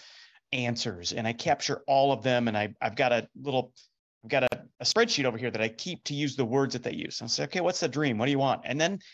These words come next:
they usually don't know, but I'm like, "Okay, well, let's talk about the ingredients." And eventually they kind of make this kind of sketch of real, the life that they want. "Well, what's holding you back?" And there's, uh, they always go to, um,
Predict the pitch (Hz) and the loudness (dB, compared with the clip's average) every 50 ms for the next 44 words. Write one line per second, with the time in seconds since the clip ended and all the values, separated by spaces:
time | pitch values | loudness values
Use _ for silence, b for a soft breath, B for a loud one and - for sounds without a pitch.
0 | B B B B B - 151 180 202 254 294 - 311 254 226 214 190 - 147 156 | B B B B B -4 -2 2 2 2 2 4 4 4 6 4 4 4 4 4
1 | 151 143 143 147 143 165 156 - 156 151 151 - 202 202 - 160 139 151 165 208 | 4 4 4 2 0 -2 -2 0 0 0 0 -2 -4 -4 -4 -4 -2 0 -2 -2
2 | 214 - - 247 240 226 233 208 - 185 165 147 120 127 127 120 120 127 127 127 | -2 -2 -2 -2 0 2 2 0 0 -2 -4 -2 0 2 2 2 2 2 2 0
3 | 127 - 139 143 139 - - - 165 240 262 277 269 - 254 202 165 151 - - | 0 -2 -2 -2 -4 -4 -4 -2 2 2 2 2 2 -2 -2 -2 -2 -2 -2 -2
4 | 175 185 185 175 165 156 156 151 139 - _ - 123 - - - - - 123 117 | -2 0 0 0 0 0 0 -2 -2 -4 _ -8 -6 -6 -6 -6 -4 -4 -2 -2
5 | 113 117 b b b b - - - - - - - 151 120 - - - 131 - | -2 -2 b b b b -6 -4 -2 -2 -2 -2 -2 -2 -2 -2 -2 -6 -6 -8
6 | - 208 277 330 311 - 139 156 147 156 156 160 - - 139 - 127 120 117 120 | -8 -8 -8 -8 -8 -4 -4 -2 2 2 2 2 0 -4 -2 -2 -2 -2 0 -2
7 | - - - _ _ _ _ _ _ - 175 202 202 226 240 - 254 226 208 196 | -4 -4 -6 _ _ _ _ _ _ -4 -2 0 2 0 0 2 -2 -2 -2 0
8 | 175 - - - - - _ B B B B B B B B B B _ _ _ | 0 0 0 0 0 -6 _ B B B B B B B B B B _ _ _
9 | _ - 160 180 180 175 175 151 139 - _ - 151 175 170 170 151 151 - - | _ -2 0 2 2 0 -2 -6 -8 -12 _ -4 0 2 2 2 2 2 -2 -2
10 | _ _ _ _ - - 143 139 - - 143 143 175 170 - - 190 220 262 320 | _ _ _ _ -4 2 4 4 4 4 2 2 2 2 4 6 4 4 4 4
11 | 349 - - 160 156 139 135 147 143 139 - - 127 110 107 110 117 117 117 - | 0 -4 -2 0 2 2 2 0 -2 -4 -4 -4 -2 -2 0 0 -2 -2 -4 -10
12 | _ _ _ _ _ _ _ - - - 123 113 110 110 113 - | _ _ _ _ _ _ _ -10 -4 -2 2 2 2 2 0 -2